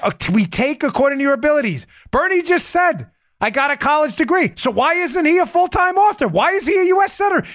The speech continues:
He just laid out what capitalism is. There is a demand for Bernie's books. That's a market, folks. Bernie decided to become an author. Why, Joe?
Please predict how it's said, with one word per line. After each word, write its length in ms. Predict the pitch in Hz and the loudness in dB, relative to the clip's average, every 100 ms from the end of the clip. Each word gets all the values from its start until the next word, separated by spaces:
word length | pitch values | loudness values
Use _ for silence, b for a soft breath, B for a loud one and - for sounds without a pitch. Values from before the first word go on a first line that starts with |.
| B | B
He 140 | 320 | 0
just 380 | 220 381 403 - | 2 2 2 -2
laid 440 | 262 294 349 349 | -2 0 2 0
out 480 | 320 285 311 226 247 B B | 0 0 2 0 -2 B B
what 180 | 311 320 | -2 -2
capitalism 600 | 269 285 311 320 311 359 | -2 0 0 0 0 2
is. 420 | 392 349 143 - - b b b _ _ _ _ | 2 2 -2 -10 -18 b b b _ _ _ _
There 220 | 226 254 294 | -2 0 0
is 140 | 208 | 0
a 120 | 269 | -2
demand 540 | 208 240 214 220 302 302 | -2 -2 0 0 0 0
for 100 | 277 | -2
Bernie's 440 | 202 220 285 285 | 0 0 0 -2
books. 480 | - 403 - - - _ _ _ _ _ _ _ - | 0 0 0 -8 -14 _ _ _ _ _ _ _ -4
That's 220 | 294 370 | -2 -2
a 60 | |
market, 500 | 370 415 427 254 165 | 0 2 0 -2 -4
folks. 440 | - 185 240 - - _ _ _ _ _ _ - | -2 -2 -2 -8 -18 _ _ _ _ _ _ -2
Bernie 300 | 285 330 349 | 0 0 0
decided 500 | 370 - 262 277 302 | 0 0 -2 -2 -2
to 60 | 285 | -4
become 260 | 262 262 | -2 0
an 100 | 269 | 0
author. 440 | 254 302 - 185 131 | 2 2 2 -2 -2
Why, 340 | 160 294 330 | 0 0 0
Joe? 480 | 175 190 196 247 | 0 0 0 -2